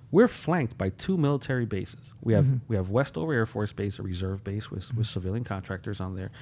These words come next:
Speaker 2: Mm-hmm.
Speaker 1: Then you have Barnes Airfield that has civilian, you know, sh-, you know, you have a bunch of companies out there that,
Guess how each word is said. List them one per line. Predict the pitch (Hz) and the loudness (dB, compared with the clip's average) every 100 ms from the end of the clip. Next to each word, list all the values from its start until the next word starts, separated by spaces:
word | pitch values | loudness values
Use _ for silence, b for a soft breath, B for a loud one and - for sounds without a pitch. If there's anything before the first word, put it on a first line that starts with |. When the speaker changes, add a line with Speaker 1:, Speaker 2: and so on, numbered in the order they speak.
| B | B
Speaker 2:
Mm-hmm. | 147 | 2
Speaker 1:
Then | 123 | 6
you | 110 | 6
have | 95 | 6
Barnes | 104 120 107 | 6 6 4
Airfield | 120 131 101 92 | 0 -2 -4 -4
that | 95 | -4
has | 95 92 - - | -4 -6 -8 -14
civilian, | - 98 92 107 104 | -2 0 6 6 6
you | 101 | 0
know, | 90 107 - - - - | -2 -4 -10 -20 -20 -14
sh-, | - - | -10 -2
you | 101 | 0
know, | 90 90 - - - - - - | 0 -4 -10 -16 -18 -20 -20 -8
you | 110 | -4
have | 92 - - - - - - 113 | -4 -8 -20 -20 -20 -20 -16 -14
a | |
bunch | - - 175 107 | -2 2 2 0
of | - | -4
companies | 107 98 95 | -4 -2 -2
out | 92 90 | -2 -4
there | 101 | -6
that, | 92 | -6